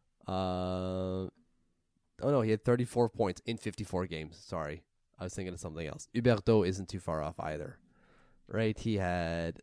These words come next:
ninety-two points, five point nine. Some good cap management by the Panthers there.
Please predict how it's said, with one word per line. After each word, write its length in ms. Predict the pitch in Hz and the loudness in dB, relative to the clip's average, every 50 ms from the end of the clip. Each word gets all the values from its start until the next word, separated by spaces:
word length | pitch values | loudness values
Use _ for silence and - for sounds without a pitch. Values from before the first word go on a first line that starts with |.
| _ - | _ 4
ninety-two 420 | 110 123 135 135 127 - 131 120 | 6 8 8 8 6 6 2 2
points, 460 | - 117 107 87 82 80 - - - _ _ _ _ _ | 4 4 4 4 2 -2 -8 -14 -16 _ _ _ _ _
five 180 | - 92 92 - | 0 0 0 2
point 200 | 101 95 85 80 | 0 0 0 0
nine. 240 | 78 76 71 80 - _ _ _ _ _ _ _ _ _ _ _ _ _ _ _ _ _ _ _ _ _ _ - | -2 -4 -6 -8 -14 _ _ _ _ _ _ _ _ _ _ _ _ _ _ _ _ _ _ _ _ _ _ -8
Some 100 | - 123 120 | -6 0 4
good 160 | 139 160 147 | 4 4 6
cap 240 | - 156 139 131 - | 8 6 6 8 8
management 400 | 135 127 120 120 113 107 110 98 | 10 10 10 8 6 4 2 4
by 120 | 113 104 | 4 4
the 60 | 101 | 4
Panthers 340 | 95 110 101 98 - 87 85 | 4 2 2 2 0 -4 -4
there. 200 | 90 82 78 85 | -4 -4 -4 -6